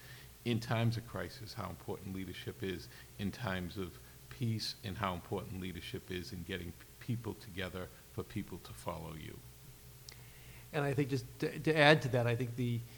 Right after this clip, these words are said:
Speaker 2: the pressure on leaders now, because not only are we seeing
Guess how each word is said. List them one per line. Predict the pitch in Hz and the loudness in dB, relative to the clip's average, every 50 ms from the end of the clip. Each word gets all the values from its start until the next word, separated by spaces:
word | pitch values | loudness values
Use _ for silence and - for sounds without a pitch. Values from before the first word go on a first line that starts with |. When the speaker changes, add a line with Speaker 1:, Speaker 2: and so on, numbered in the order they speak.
| - - - - - - - | -16 -16 -16 -16 -10 -4 -2
Speaker 2:
the | 127 | -2
pressure | 117 - - 165 175 165 - 156 151 139 | 0 6 8 10 10 10 8 6 6 6
on | 139 131 127 120 | 6 6 6 4
leaders | 131 120 123 123 113 - | 4 4 4 4 2 2
now, | - 123 120 117 117 | 2 4 4 6 4
because | 113 127 117 127 117 120 | 4 4 2 2 4 6
not | 143 151 160 | 6 8 8
only | 160 151 143 143 139 | 8 8 8 8 8
are | 127 | 6
we | 120 127 | 6 4
seeing | 117 120 - 131 131 127 123 123 123 120 | 2 2 0 2 4 4 4 4 4 2